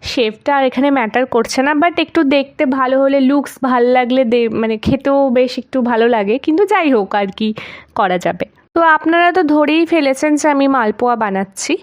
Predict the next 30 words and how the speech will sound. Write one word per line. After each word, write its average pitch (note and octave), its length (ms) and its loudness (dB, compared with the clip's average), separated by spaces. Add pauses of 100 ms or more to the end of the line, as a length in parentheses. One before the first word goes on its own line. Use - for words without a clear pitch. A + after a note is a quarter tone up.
(320)
মালপোয়াগুলোকে D4 960 0
দু B3+ 200 0
পিঠ B3+ 260 -2
ভালো B3+ 280 0
করে C4+ 200 2
লাল B3 260 0
লাল A#3+ 260 2
করে B3 240 0
আর A#3+ 120 0
কি C4 120 -4
ভেজে A3+ 300 2
নিচ্ছি, A3+ 360 -2
বেশি F4 400 0
লাল E4 200 2
লাল D#4 200 0
আমি D#4 180 2
করিনি। B3 480 0 (1400)
তো D4 80 -6
পৌষ D4 380 0
সংক্রান্তির D#4+ 600 0
দিন E4 280 0
ছোটবেলা C4+ 460 0
থেকেই D4+ 260 0
শুনেছি C#4+ 360 -2
সকাল C4+ 340 -2
সকাল C#4 320 -2
স্নান C4 340 -2
করে C4 220 0
নিতে A3+ 260 -2
হয়। A3 260 -2